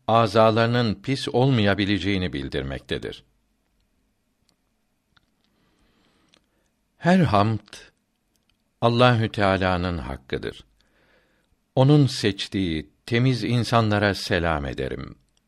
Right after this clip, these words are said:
Şefkatli efendim,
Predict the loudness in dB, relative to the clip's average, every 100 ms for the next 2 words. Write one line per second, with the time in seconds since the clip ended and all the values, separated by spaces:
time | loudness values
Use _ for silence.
0 | _ _ _ _ _ _ _ _ _ _
1 | _ -12 -2 0 0 -2 -2 -2 -2 -2
2 | -4 -4 -6 -8 -12